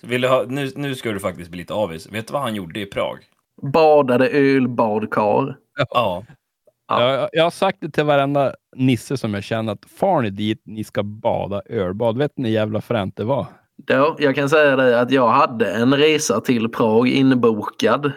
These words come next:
Speaker 2: där jag
Speaker 3: Ja.
Speaker 2: skulle bada badkar, men den här jävla coronaskiten kom ju, så jag fick inte åka.
Speaker 3: Fan också, då missar du någonting verkligen.
Speaker 1: Men är
Speaker 3: Det var
Speaker 1: ölen kall eller är den varm?
Speaker 3: Nej, den är varm.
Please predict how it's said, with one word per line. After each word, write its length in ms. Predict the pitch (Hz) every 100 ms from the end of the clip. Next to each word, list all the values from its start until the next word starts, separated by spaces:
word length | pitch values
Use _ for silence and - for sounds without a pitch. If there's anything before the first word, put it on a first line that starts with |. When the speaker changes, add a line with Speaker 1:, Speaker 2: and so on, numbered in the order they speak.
| -
Speaker 2:
där 220 | - 135 120
jag 140 | 120 113
Speaker 3:
Ja. 60 |
Speaker 2:
skulle 540 | 113 - 139 127 113 127
bada 400 | 139 139 123 113
badkar, 600 | 117 120 - 113 101 104
men 240 | 123 123
den 160 | 123 127
här 80 | 117
jävla 440 | 123 127 117 104 -
coronaskiten 1300 | - 143 123 135 131 120 107 - - 123 110 - 139
kom 300 | 143 135 113
ju, 120 | 113
så 180 | 117 -
jag 100 | 185
fick 180 | - 151
inte 200 | 160 147
åka. 560 | 139 143 131 - 107 135 - - - - _ _ -
Speaker 3:
Fan 380 | 120 107 110 98
också, 240 | - -
då 100 | 117
missar 420 | 127 120 110 -
du 80 | 104
någonting 500 | 101 101 104 107 113
verkligen. 600 | 117 101 - 147 101 - - - - _ _ _ _ -
Speaker 1:
Men 160 | 135
är 180 | 131 135
Speaker 3:
Det 60 | 127
var 80 |
Speaker 1:
ölen 280 | 131 131 135
kall 340 | 131 190 226 160
eller 180 | 117 110
är 80 |
den 100 | 98
varm? 360 | 113 92 67 92 _ _
Speaker 3:
Nej, 100 | 98
den 140 | 107 165
är 60 |
varm. 320 | 107 143 90